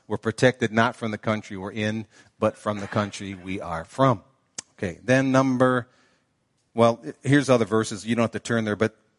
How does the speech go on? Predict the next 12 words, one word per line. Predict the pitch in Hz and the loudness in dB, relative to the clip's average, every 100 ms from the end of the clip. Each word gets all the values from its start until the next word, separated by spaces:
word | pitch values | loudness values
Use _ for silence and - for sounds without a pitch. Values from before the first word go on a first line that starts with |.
| _ | _
Psalms | - 135 131 123 | -2 0 0 0
one | 123 | 0
oh | 117 | 2
five, | - 117 113 | 2 2 0
verse | 104 104 | -2 -4
fifteen | - 107 - 117 110 | -4 -8 -2 -2 0
says, | 110 101 | -2 -2
"Do | - 123 135 | -4 0 2
not | 123 117 | 2 0
touch | - 123 - | -2 -2 -2
God's | - 107 104 | -2 -2 -2
anointed." | 98 101 104 82 - | -8 -8 -8 -12 -18